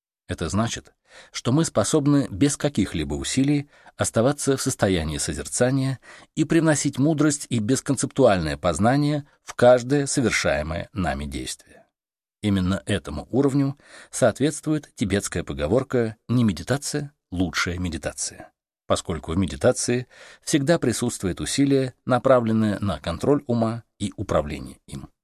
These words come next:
Есть одна история о человеке, который спросил мастера Дзогчен:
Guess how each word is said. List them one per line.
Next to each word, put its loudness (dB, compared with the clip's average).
Есть -2
одна 2
история -2
о 0
человеке, -2
который 0
спросил 0
мастера 0
Дзогчен: -8